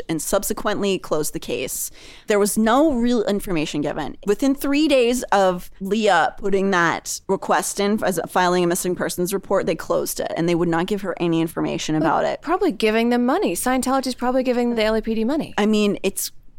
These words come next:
Speaker 1: it's plausible for
Speaker 2: I mean,
Speaker 1: sure.
Speaker 2: again, we're all, you know,
Speaker 1: This is
Speaker 2: this sort of
Speaker 1: speculation.
Speaker 2: speculation.
Speaker 1: But it's super plausible. It's happened before.
Speaker 2: Or threatened them,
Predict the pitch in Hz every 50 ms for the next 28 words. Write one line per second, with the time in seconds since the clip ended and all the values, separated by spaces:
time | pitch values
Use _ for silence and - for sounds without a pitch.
0 | - - - 190 190 - - - - - 226 254 226 - - 226 165 151 160 160
1 | - - 262 254 262 254 240 - - 156 214 202 196 208 226 220 220 220 214 214
2 | 160 151 202 208 220 220 190 190 214 247 202 - 277 262 240 233 190 170 262 -
3 | 294 311 330 320 320 320 - 349 339 311 285 277 269 269 254 - 269 262 262 254
4 | 254 254 247 - 208 202 208 208 - - - - - 240 214 - 214 220 233 -
5 | 185 170 175 185 196 175 170 160 175 185 226 214 - - 190 190 - - 226 180
6 | 165 - 185 190 226 233 - - - - 170 156 156 190 180 190 330 330 262 -
7 | - - 233 277 320 - 403 330 - 233 208 208 233 302 359 330